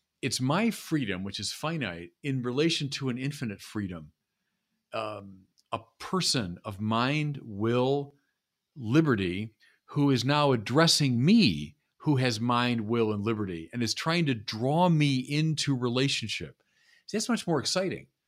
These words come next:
Um, think of the angel addressing Mary,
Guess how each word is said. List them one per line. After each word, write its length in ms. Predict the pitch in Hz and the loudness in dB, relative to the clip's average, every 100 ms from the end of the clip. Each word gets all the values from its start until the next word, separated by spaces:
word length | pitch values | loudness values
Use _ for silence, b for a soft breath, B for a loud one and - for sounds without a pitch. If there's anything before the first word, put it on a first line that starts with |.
| _ _ - | _ _ -8
Um, 380 | 131 120 120 - B B B B B | -4 -4 -6 -10 B B B B B
think 160 | 247 254 | -4 -2
of 80 | 196 | 0
the 140 | 151 | 2
angel 300 | 165 160 135 | 2 2 0
addressing 440 | 120 127 135 120 | 0 0 0 -2
Mary, 500 | 120 135 117 82 85 | 0 0 -2 -4 -12